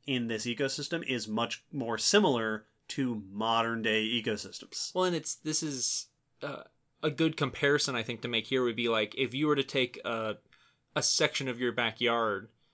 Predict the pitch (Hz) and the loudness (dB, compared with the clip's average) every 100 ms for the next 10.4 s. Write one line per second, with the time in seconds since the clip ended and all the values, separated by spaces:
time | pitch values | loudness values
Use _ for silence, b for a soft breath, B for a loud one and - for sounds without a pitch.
0 | _ _ 127 104 - _ - - - - | _ _ -6 -6 -12 _ -20 -14 -14 -14
1 | - - - 143 131 - - - 147 127 | -14 -14 -4 2 4 2 -2 0 0 2
2 | 120 113 110 - 120 - 110 101 95 120 | 0 0 0 0 0 -2 -4 -4 -4 -6
3 | 113 147 135 123 117 - - - _ _ | 0 2 4 4 0 0 -4 -6 _ _
4 | - 156 135 120 - - 160 135 117 113 | -10 -2 -2 -2 -10 2 8 8 6 -4
5 | 110 107 98 92 - b b b 127 117 | -6 -6 -8 -8 -10 b b b -4 4
6 | 135 127 113 135 120 113 107 101 - 117 | 4 4 2 2 2 0 -4 -6 -2 -2
7 | - 104 117 - 107 104 98 104 123 _ | -2 -2 -2 -2 -6 -8 -10 -12 -16 _
8 | 147 123 117 104 - - b _ - 147 | -2 0 0 -2 -4 -14 b _ 4 4
9 | 123 151 175 143 139 139 143 123 117 - | 6 4 6 4 2 2 0 2 0 -2
10 | 123 107 120 - | -10 -4 0 0